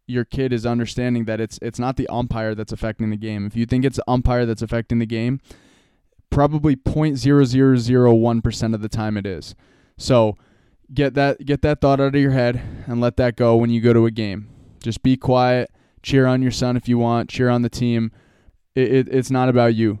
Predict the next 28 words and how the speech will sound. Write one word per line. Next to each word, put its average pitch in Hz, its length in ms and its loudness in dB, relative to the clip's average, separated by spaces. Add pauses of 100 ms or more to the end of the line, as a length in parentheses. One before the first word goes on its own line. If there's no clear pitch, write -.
so 117 140 -8
stop 113 240 -4
making 117 300 -4
it 117 60 -4
about 113 240 -2
you. 107 240 -4 (1700)
Another 139 420 4
thing 160 260 2
I 151 100 4
have 151 260 2
from 151 200 -2
this 147 180 -2
morning, 147 360 0
and 123 140 -2
the 113 60 -2
last 117 280 -4
thing 120 160 -4
I 113 60 -4
have 113 160 -6
for 113 100 -6
parents, 113 440 -6
is 110 260 -6 (500)
trying 139 280 2
to 131 80 -2
put 139 360 0 (840)
the 123 100 -12
kids 123 580 -6
in, 113 440 -4